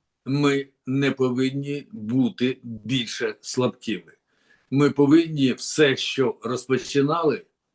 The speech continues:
а ми розпочали боротьбу за своє майбутнє, довести до кінця, щоб оця загроза зникла хоча б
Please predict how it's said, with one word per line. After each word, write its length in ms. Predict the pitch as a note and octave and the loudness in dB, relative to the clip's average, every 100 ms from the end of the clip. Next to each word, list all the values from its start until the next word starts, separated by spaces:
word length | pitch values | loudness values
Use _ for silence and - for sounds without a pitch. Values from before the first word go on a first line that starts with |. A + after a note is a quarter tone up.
| _ _ | _ _
а 80 | - | -6
ми 180 | A#2+ A#2+ | -2 0
розпочали 680 | A#2+ - C3+ C3+ D3+ C#3 A2+ | -2 -2 -4 2 4 4 2
боротьбу 680 | C#3+ D#3 D3+ C3 B2 G2+ - _ _ _ _ _ | 4 6 6 2 -6 -6 -8 _ _ _ _ _
за 200 | G2+ C#3 | -4 -4
своє 280 | - C3+ B2+ | 4 6 6
майбутнє, 560 | C3 C3+ D#3+ F3+ B2+ | 4 2 0 -2 -4
довести 800 | G#2 G#2 C#3+ D3 C#3+ C#3+ - E3 B2+ | -6 -2 4 6 4 0 0 0 2
до 160 | C#3 | -2
кінця, 500 | - C#3+ C3+ B2+ G2+ | 0 -2 -2 -4 -8
щоб 240 | - C3 B2+ | -2 0 0
оця 260 | - C3+ | 0 -2
загроза 540 | A2+ C3 C#3 F3 C3+ A2+ | -2 -4 -2 -2 -2 -6
зникла 580 | A#2+ C3+ D3+ C3+ B2+ - _ - | -6 -4 -4 -2 -6 -6 _ -20
хоча 380 | - C#3+ C#3 D#3+ | 0 0 4 2
б 240 | D3+ D#3 | 4 2